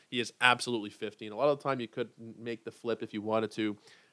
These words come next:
Javier does have better team context than Gallen. He will get more strikeouts. I'm worried about the control more with Javier and the fact that I think Gallen will be throwing more innings,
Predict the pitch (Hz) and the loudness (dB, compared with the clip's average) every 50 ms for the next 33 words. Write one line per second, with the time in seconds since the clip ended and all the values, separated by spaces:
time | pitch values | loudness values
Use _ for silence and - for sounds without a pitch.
0 | _ - 120 123 117 123 123 120 113 107 131 147 156 190 165 151 160 165 160 143 | _ 2 4 4 4 4 4 4 4 6 6 8 10 8 10 12 12 12 12 10
1 | - - 160 165 160 - 156 147 143 - 147 139 - - 131 120 - 120 123 131 | 8 4 2 2 4 6 6 6 8 8 6 6 6 2 -4 0 4 4 6 6
2 | 135 123 123 123 123 123 127 113 117 120 117 110 - - 123 113 113 - 120 113 | 4 4 2 2 0 0 0 -2 0 0 0 0 0 2 2 2 2 4 2 2
3 | 113 - - - 98 101 101 107 113 110 107 110 104 - - - 98 - - - | 2 2 -2 -8 -10 -6 -4 -2 -2 -2 -2 -4 -6 -6 -10 -14 -16 -16 -14 -2
4 | - 151 160 170 175 170 156 147 139 135 135 120 117 110 - 110 107 104 - 107 | 4 6 6 8 8 6 6 6 6 6 8 6 6 4 6 6 6 6 6 4
5 | 104 104 104 104 104 - _ _ _ _ _ _ _ _ _ - - _ _ _ | 2 2 2 0 -2 -4 _ _ _ _ _ _ _ _ _ -20 -20 _ _ _
6 | _ _ _ 127 131 139 135 131 123 120 - - 113 107 107 - - 107 92 - | _ _ _ -2 2 4 4 4 4 4 6 8 10 10 10 8 2 -2 -2 0
7 | - 95 95 - 107 101 - 107 104 107 104 104 104 104 107 - 107 101 95 90 | -2 -2 0 0 -2 4 8 8 10 10 10 8 6 4 2 2 0 -4 -6 -8
8 | - - - - - _ _ _ - 160 156 156 143 131 127 120 120 135 156 160 | -14 -20 -20 -20 -20 _ _ _ 8 10 12 12 12 10 8 8 8 8 8 6
9 | 160 175 175 - - | 6 4 2 -2 -6